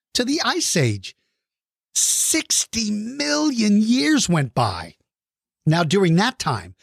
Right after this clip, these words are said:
there were giant rhinoceros. There were camels and llamas and all kinds of elephants, mammoths, mastodons, um,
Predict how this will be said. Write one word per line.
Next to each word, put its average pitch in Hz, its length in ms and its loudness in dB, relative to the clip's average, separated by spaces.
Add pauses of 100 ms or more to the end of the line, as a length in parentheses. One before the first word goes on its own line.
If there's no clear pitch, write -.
(360)
there 143 140 2
were 135 140 2
giant 139 560 2
rhinoceros. 131 1000 2 (340)
There 120 100 0
were 120 120 2
camels 139 720 -2
and 101 180 -10
llamas 123 600 2
and 101 160 -6
all 185 240 2
kinds 120 360 2
of 110 140 -2 (140)
elephants, 135 500 0 (340)
mammoths, 135 600 0
mastodons, 135 1040 2 (400)
um, 131 420 2